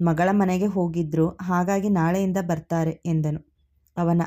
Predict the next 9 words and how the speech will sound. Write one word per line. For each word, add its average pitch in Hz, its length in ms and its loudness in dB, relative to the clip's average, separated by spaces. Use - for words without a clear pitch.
ಅಪರಿಮಿತ 208 560 -4
ಕಾಳಜಿಗೆ 175 720 -4
ಅವಳ 175 320 2
ಹೃದಯ 180 340 0
ಪ್ರತಿ 170 440 -4
ಸರಿ 185 320 -2
ಕರಗುತ್ತಿತ್ತು. 165 1000 -6
"ಓಕೆ 175 420 0
ಸರ್, 175 380 -2